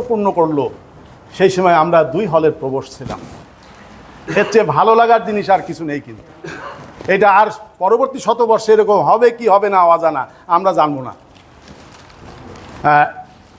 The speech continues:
তাহলে এছাড়াও আমাদের এই বিভাগ থেকে যারা, আহ, ছিলেন, ও, প্রভোস্ট, তাদের নামগুলো একটু উচ্চারণ করি। আমাদের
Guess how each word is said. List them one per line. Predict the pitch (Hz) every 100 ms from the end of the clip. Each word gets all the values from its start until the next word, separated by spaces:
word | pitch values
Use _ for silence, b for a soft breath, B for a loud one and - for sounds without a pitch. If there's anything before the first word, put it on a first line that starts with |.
| -
তাহলে | 185 226 226 214 - - - _ _ _ _ _ _
এছাড়াও | 180 214 240 254
আমাদের | 214 220 220
এই | 214
বিভাগ | 196 202 226
থেকে | 233 220
যারা, | 208
আহ, | 190 - - - _ _ - 156 151 160 - - - -
ছিলেন, | - 196 226 240 -
ও, | 170 196 160 160 160 -
প্রভোস্ট, | 180 208 233
তাদের | 196 190 202
নামগুলো | 190 202 208
একটু | 196 202
উচ্চারণ | - 196 208
করি। | 208 220 247 - B B B
আমাদের | 151 180 185 196